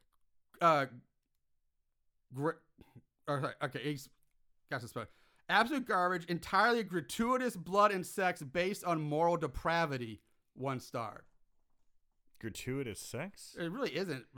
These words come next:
Speaker 1: any real sex. And gratuitous blood and based on moral depravity?
Speaker 2: There's, there's no titties.
Speaker 1: No, there are no titties.
Speaker 2: You see Jennifer Tilly's sweet tats, like, pushed up, but they, we
Speaker 1: Mm-hmm.
Speaker 2: don't get to see them.
Speaker 1: Nope. Everything's covered in lingerie, like, lingerie and
Speaker 2: And you
Speaker 1: stuff.
Speaker 2: know what? To be perfectly honest,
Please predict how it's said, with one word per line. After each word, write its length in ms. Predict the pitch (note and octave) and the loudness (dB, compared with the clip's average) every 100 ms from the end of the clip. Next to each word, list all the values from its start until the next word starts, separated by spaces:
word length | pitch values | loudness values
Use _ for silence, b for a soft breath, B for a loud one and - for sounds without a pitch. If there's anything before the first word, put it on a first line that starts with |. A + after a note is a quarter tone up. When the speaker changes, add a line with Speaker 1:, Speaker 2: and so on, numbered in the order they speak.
| B2 | -8
Speaker 1:
any 200 | C#3 G#2+ - | -8 -8 -12
real 160 | C3+ C#3+ | -8 -6
sex. 420 | - C#3 C3+ B2 | -6 -6 -6 -6
And 80 | B2+ | -10
gratuitous 360 | B2 - F3 B2+ | -8 -4 -4 -4
blood 320 | B2+ C#3 F3 | -4 -2 0
and 140 | C#3+ A#2 | -2 -4
based 280 | D#3 G3 F#3 | -6 -4 -4
on 140 | E3 | -4
moral 320 | C#3 C#3 F#3+ | -2 -2 -2
depravity? 640 | F3 C#3 - C3+ F3+ G#4+ G4 | -2 -6 -4 -2 0 0 0
Speaker 2:
There's, 160 | G#3 A3 | 0 -2
there's 160 | B3 | -2
no 160 | A#3+ B3+ | 0 -2
titties. 720 | - B3 B3+ A3 A2 - - - | -2 -4 -2 -4 -6 -10 -14 -14
Speaker 1:
No, 160 | - F3+ | -6 -4
there 80 | D#3 | -2
are 100 | C#3+ | -2
no 100 | G3+ | -4
titties. 480 | A#2 C3 A2 G#2 - _ | -6 -10 -10 -12 -18 _
Speaker 2:
You 120 | C#3+ C#3 | -10 -8
see 160 | F3+ | -8
Jennifer 340 | B2+ D3+ C3+ A2+ | -6 -4 -4 -4
Tilly's 380 | C#3+ C#3+ G2 | -2 0 -2
sweet 320 | - A2+ G2 - | -4 -6 -6 -6
tats, 380 | G#2+ F#2+ - | -8 -8 -8
like, 180 | G2+ F2+ | -8 -4
pushed 280 | - G#2 - | -4 -4 0
up, 220 | D#3 A2 - | 0 0 -4
but 180 | F#2+ E2+ | -8 -4
they, 120 | F#2 | -4
we 60 | C3+ | -2
Speaker 1:
Mm-hmm. 100 | B2+ | -2
Speaker 2:
don't 140 | G2 | -4
get 120 | D2+ | -8
to 80 | D2+ | -14
see 200 | - C3 | -6 -4
them. 200 | A#2 D#2+ | -4 -6
Speaker 1:
Nope. 240 | D#2 D3 - b b b b b b b b _ - | -6 -6 -6 b b b b b b b b _ -8
Everything's 340 | F3+ D4+ E4 - | -6 -4 -6 -4
covered 280 | E3 F#3+ | -2 -2
in 120 | D#3+ A#2+ | -4 -6
lingerie, 440 | G#2+ D#3 E3+ A#2+ A#2 - | -6 -6 -6 -12 -14 -12
like, 140 | A2 | -12
lingerie 400 | A2+ B2+ C#3 A#2 | -8 -8 -6 -8
and 80 | A2 | -8
Speaker 2:
And 80 | D3 | -6
you 60 | G#3 | -4
Speaker 1:
stuff. 40 | |
Speaker 2:
know 100 | A#3+ | -2
what? 180 | A3 A3 | -2 -2
To 40 | F#3+ | -2
be 60 | |
perfectly 360 | E3 G3+ F#3+ F#3 | -2 -4 -4 -4
honest, 180 | F#3+ | -6